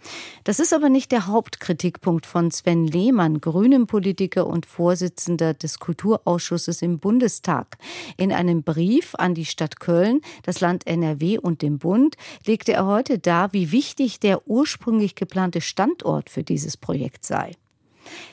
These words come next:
Köln-Kalk stehe sinnbildlich für die Geschichte und Bedeutung von Migration für unser Land und unsere Gesellschaft, so Lehmann.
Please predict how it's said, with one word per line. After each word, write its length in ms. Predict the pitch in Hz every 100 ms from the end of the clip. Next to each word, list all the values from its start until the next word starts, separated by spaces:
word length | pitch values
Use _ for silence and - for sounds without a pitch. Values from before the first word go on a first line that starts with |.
| _
Köln-Kalk 680 | - 220 220 - 208 277 -
stehe 400 | - 247 233 220
sinnbildlich 880 | 156 214 330 294 202 170 170 165 -
für 120 | 180
die 140 | 175
Geschichte 540 | - 160 262 302 - 185
und 160 | 180
Bedeutung 560 | 165 170 180 220 214 196
von 180 | 190 175
Migration 720 | 165 165 165 - - 202 226
für 160 | -
unser 260 | 165 160 151
Land 360 | 151 160 175 - - -
und 220 | - 175
unsere 420 | - 175 156 156 147
Gesellschaft, 720 | 156 165 175 247 - 156 -
so 160 | 165
Lehmann. 520 | 156 165 170 165 156